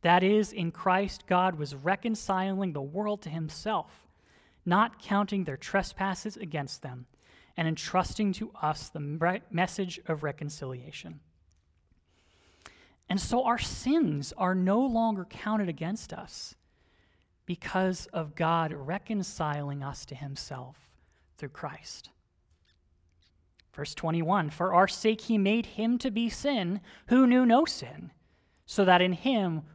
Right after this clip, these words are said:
we might become the righteousness of God."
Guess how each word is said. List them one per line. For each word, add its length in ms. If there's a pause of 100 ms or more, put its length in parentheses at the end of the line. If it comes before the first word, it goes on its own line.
we 160
might 240
become 560 (220)
the 100
righteousness 880 (220)
of 100
God." 300